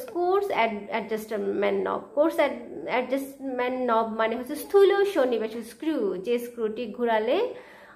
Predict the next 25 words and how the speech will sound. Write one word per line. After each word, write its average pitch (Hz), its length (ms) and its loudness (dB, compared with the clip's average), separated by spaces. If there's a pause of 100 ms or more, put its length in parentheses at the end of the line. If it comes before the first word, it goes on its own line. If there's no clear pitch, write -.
মঞ্চটি 226 480 0
অধিক 233 300 2
পরিমাণ 240 320 2
নাড়াচাড়া 220 440 2
করবে। 233 460 -4
fine 226 180 2
adjustment 226 800 -4
নবটি 214 280 -2
ঘোরালে 240 500 0 (260)
এটি 214 300 -8 (160)
অল্প 240 380 0
পরিমাণ 240 420 0
নাড়াচাড়া 208 420 0
করবে 202 380 -4
এবং 226 260 -4
সূক্ষ্মভাবে 269 580 -2
লক্ষ্যবস্তুকে 220 1120 -6 (340)
আমরা 202 400 -4
স্থাপন 226 400 -4
করতে 208 240 -6
পারবো 202 220 -2
এবং 208 160 0
স্পষ্টভাবে 220 640 -6
দেখতে 220 280 -2
পারবো। - 400 -10